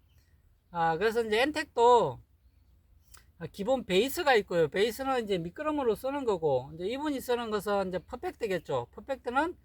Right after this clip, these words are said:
웃거름으로 쓰는 겁니다. 아, 근데 이제 이게 완효성 비료들의 특징은요, 코팅이 돼 있어요. 코팅이. 곧 이 비료에 코팅이 돼 있어가지고 아주 천천히 녹아요.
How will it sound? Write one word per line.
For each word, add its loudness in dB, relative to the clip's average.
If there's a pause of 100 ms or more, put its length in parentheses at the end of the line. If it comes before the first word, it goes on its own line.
(240)
웃거름으로 0
쓰는 -2
겁니다. -4 (1000)
아, -2
근데 2
이제 4 (440)
이게 4
완효성 0
비료들의 4
특징은요, -2 (920)
코팅이 -4
돼 0
있어요. -4
코팅이. -10 (920)
곧 0 (160)
이 -2
비료에 6
코팅이 -6
돼 4
있어가지고 -2 (320)
아주 -4
천천히 -2
녹아요. 2